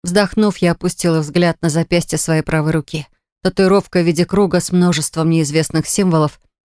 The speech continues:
означающая мою принадлежность кому-то. Кому, без понятия.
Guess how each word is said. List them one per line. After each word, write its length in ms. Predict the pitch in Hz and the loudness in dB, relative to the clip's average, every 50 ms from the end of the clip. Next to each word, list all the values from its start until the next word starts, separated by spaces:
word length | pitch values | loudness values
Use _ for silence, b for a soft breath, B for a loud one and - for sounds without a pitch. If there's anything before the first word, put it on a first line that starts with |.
| _ - | _ -4
означающая 720 | 196 196 175 214 214 - - 233 233 214 185 - 185 185 | -4 0 0 0 0 0 0 0 2 0 0 -2 -2 0
мою 240 | 170 180 180 180 175 | 0 2 0 0 0
принадлежность 960 | - 175 170 185 - 160 185 185 180 170 - 165 160 151 - - - - _ _ _ _ _ _ _ _ _ _ - | -2 0 0 0 0 2 2 0 0 0 0 -2 -2 -2 -4 -8 -12 -14 _ _ _ _ _ _ _ _ _ _ -4
кому-то. 640 | - 190 180 180 170 151 - - - - 143 139 _ _ _ _ _ _ _ _ _ _ _ _ _ | -2 0 2 2 2 0 -2 -4 -6 -6 -6 -6 _ _ _ _ _ _ _ _ _ _ _ _ _
Кому, 340 | - 214 196 180 180 175 165 | -2 0 2 4 4 2 2
без 240 | 139 156 165 156 - | 2 0 -2 -2 -2
понятия. 640 | - 165 165 165 165 156 143 - - 160 160 151 | -2 -2 0 0 0 -2 -2 -4 -6 -8 -8 -10